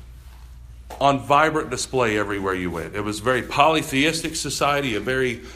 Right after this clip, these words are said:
sensual society. They were driven by their lusts and their passions in all that they did. And, and they were not a Jewish people, so they weren't ensconced in that tradition.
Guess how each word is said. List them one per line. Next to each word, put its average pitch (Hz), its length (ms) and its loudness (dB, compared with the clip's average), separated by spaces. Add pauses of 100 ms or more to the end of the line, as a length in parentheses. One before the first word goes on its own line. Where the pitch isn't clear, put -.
(120)
sensual 160 720 0
society. 147 680 -4 (200)
They 135 180 2
were 123 120 0
driven 156 400 -2
by 135 220 0
their 117 160 -6
lusts 139 520 -4
and 147 140 -4
their 135 100 -4
passions 113 560 -4
in 120 220 -4
all 156 380 2
that 143 180 -2
they 135 140 -2
did. 113 440 -6 (1300)
And, 156 280 -4
and 135 320 0
they 147 100 2
were 143 140 -2
not 151 280 2
a 123 100 0
Jewish 131 440 -2
people, 101 340 -4
so 123 200 0
they 123 120 0
weren't 156 380 -2
ensconced 127 800 -2
in 117 260 0
that 123 220 0
tradition. 120 800 0